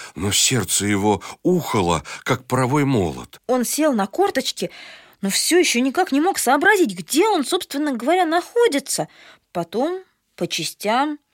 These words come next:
Speaker 2: всё вспомнил. Ну да, конечно, он же едет в Берлин и уснул дорогой, как тот господин в котелке. Эмиль рывком вскочил на ноги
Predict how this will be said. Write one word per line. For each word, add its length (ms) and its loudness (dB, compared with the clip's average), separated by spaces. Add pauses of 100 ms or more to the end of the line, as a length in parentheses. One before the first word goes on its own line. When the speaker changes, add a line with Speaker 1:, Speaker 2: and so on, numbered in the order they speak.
(280)
Speaker 2:
всё 320 -4
вспомнил. 760 -4 (680)
Ну 180 2
да, 320 0
конечно, 480 0 (220)
он 160 2
же 160 2
едет 400 -2
в 60 -8
Берлин 580 2 (340)
и 100 -6
уснул 520 0
дорогой, 600 0 (340)
как 200 0
тот 180 2
господин 500 2
в 60 -6
котелке. 600 -2 (1040)
Эмиль 480 -2
рывком 480 0
вскочил 560 2
на 260 4
ноги 400 2